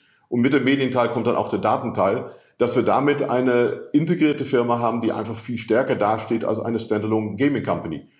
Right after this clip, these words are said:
Und interessant zu sehen im Markt, wir sind auch nicht die Einzigen, die das entdeckt haben. Eine AppLovin, äh, eine ironSource, beides U-S-Firmen, die letztes Jahr ein I P O gemacht haben,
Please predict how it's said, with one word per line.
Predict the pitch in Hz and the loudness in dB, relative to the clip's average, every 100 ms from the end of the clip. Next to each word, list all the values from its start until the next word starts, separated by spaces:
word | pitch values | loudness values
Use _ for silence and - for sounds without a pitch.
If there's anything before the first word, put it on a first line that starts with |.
| _ _ | _ _
Und | - 113 110 107 | 0 0 0 -2
interessant | 139 127 120 123 135 | -2 0 2 0 0
zu | 143 | 0
sehen | 127 135 | 2 2
im | 117 | 2
Markt, | 110 143 147 | 0 0 -2
wir | 123 | -4
sind | 120 113 | -2 -2
auch | 107 | -2
nicht | 113 - | -2 -2
die | |
Einzigen, | 104 117 131 151 | 0 0 -2 0
die | 147 | 0
das | 147 | 0
entdeckt | 120 139 143 143 | 0 0 -2 -2
haben. | 139 143 147 - | -2 -2 -4 -4
Eine | 110 110 - | -2 -2 -4
AppLovin, | - 110 127 147 143 139 139 | 0 2 2 2 0 -2 -4
äh, | 113 110 107 | -2 0 0
eine | 101 107 - | -2 -4 0
ironSource, | 127 139 135 - 123 120 - | 2 2 0 0 0 0 0
beides | 110 107 107 - | -2 0 -2 -4
U-S-Firmen, | 113 101 - - 139 127 | 0 0 -2 -4 0 0
die | 123 | 0
letztes | 113 110 104 | -2 -4 -4
Jahr | 117 98 | -2 0
ein | 98 | -2
I | 101 | -2
P | |
O | 117 | -2
gemacht | 143 131 127 - | 0 0 -2 0
haben, | 117 | -2